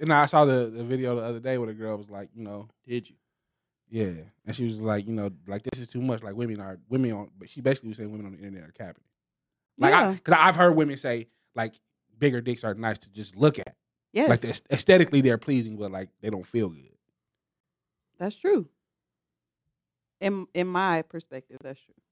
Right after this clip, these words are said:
Speaker 1: Yeah, I've, I've seen that, I've seen that conversation quite a bit.
Speaker 3: Like, it looks good in porn. But do I want that?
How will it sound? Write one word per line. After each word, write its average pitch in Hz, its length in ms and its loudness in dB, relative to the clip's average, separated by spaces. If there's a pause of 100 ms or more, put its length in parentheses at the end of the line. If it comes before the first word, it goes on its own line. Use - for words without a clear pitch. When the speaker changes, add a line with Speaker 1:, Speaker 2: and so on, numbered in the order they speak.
(600)
Speaker 1:
Yeah, 117 220 -2
I've, 131 160 0
I've 143 160 2
seen 131 140 -6
that, 113 180 -6
I've 131 100 -4
seen 127 140 -8
that 113 140 -8
conversation 104 580 -12
quite 98 220 -10
a 92 60 -14
bit. 90 220 -20
Speaker 3:
Like, 185 260 -8 (160)
it 180 180 -2
looks 214 240 0
good 202 240 4
in 185 100 -4
porn. 170 460 -2 (240)
But 147 400 -10 (680)
do 165 140 -6
I 180 100 -2
want 185 200 -8
that? 180 80 -14